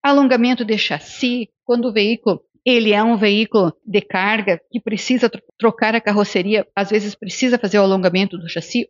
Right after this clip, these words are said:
ou encurtamento, adequação dos para-choques, tudo isso é verificado numa vistoria. Então, não façam de forma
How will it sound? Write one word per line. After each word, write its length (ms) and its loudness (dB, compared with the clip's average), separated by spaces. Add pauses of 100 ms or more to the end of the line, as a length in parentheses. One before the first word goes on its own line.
ou 160 4
encurtamento, 840 0 (220)
adequação 600 0
dos 160 -4
para-choques, 800 -2 (220)
tudo 180 -2
isso 360 0
é 160 2
verificado 1200 0 (320)
numa 440 0
vistoria. 720 -2 (180)
Então, 520 0 (120)
não 420 4
façam 720 -2 (160)
de 200 -4
forma 640 0